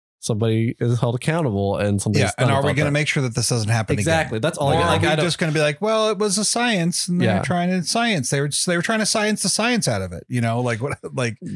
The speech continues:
Speaker 1: Yeah. So, like,
Speaker 2: Ugh.
Speaker 1: I'm not into, like, a whole conspiracy theory aspect. I'm just like, if it did, like,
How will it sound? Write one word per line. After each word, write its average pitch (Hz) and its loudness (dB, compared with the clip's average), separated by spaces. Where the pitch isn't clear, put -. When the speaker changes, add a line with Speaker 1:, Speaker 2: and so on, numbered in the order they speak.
Speaker 1:
Yeah. 113 0
So, 123 0
like, 120 2
Speaker 2:
Ugh. - 2
Speaker 1:
I'm 160 2
not 196 2
into, 190 0
like, 185 -2
a 151 -2
whole 147 0
conspiracy 135 -2
theory 113 0
aspect. 110 0
I'm 120 2
just 135 0
like, 117 -2
if 143 -2
it 101 -2
did, 104 0
like, 110 0